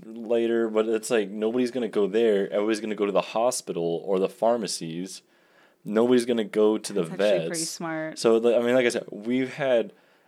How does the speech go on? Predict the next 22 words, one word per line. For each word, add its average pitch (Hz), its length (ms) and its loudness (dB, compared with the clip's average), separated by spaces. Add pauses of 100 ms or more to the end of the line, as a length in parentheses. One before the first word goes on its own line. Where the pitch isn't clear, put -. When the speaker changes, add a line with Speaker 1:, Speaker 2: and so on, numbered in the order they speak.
(120)
Speaker 1:
I've - 140 2
Speaker 2:
Yeah, 226 120 2
Speaker 1:
had 196 80 2
Speaker 2:
we're 320 240 -4
Speaker 1:
thousands 127 480 2
of 110 120 2
hours 98 420 0
to 92 100 -10
think 95 200 -4
about 90 220 0
this 90 220 -2
because 92 280 -8
of 82 160 -4
running. 82 440 -6
<laughs> - 40 -20 (640)
Like, 101 200 2
I 101 120 8
wa-, 107 320 4
I 104 100 6
was 110 180 0
a 107 80 -4
really, 95 720 0